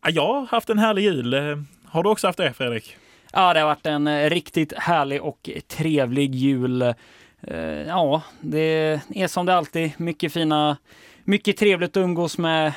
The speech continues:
Speaker 2: familj och vänner och, och lite klappar och sådär och så. Och, eh,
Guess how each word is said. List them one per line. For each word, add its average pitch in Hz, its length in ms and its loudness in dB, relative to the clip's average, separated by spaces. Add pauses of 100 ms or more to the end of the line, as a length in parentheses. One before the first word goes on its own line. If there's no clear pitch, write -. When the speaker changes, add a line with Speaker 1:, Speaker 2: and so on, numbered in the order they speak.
Speaker 2:
familj 175 440 -2
och 160 60 0
vänner 156 360 2
och, 151 400 2 (800)
och - 100 -4
lite 202 320 2
klappar 175 480 0
och 160 80 -4
sådär 147 340 2
och 139 120 -6
så. 147 180 -4
Och, - 480 -6
eh, 139 360 2